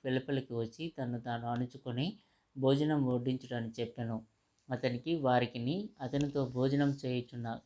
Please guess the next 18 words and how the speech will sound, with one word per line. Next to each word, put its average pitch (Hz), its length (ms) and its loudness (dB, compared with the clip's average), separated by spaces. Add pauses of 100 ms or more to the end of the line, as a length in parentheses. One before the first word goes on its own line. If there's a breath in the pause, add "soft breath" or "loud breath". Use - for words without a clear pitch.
(140)
ఐగుప్తీయులకును, 127 880 -2 (140)
వేరువేరుగా 143 640 4
వడ్డించిరి. 123 720 -2 (400 soft breath)
ఐగుప్తీయులు 143 560 4
ఎబ్రీయులతో 131 760 4
కలిసి 120 320 -6
భోజనం 123 600 -2
చేయరు, 110 360 0 (200)
అది 120 140 0
ఐగుప్తీయులకు 131 960 -2 (100)
హేయం. 127 380 6 (480 soft breath)
జ్యేష్ఠుడు 165 460 4
మొదలుకొని 131 720 0 (140)
కనిష్ఠుని 143 480 0
వరకు 127 440 0
వారు 131 280 4
అతని 117 420 0
ఎదుట 135 220 0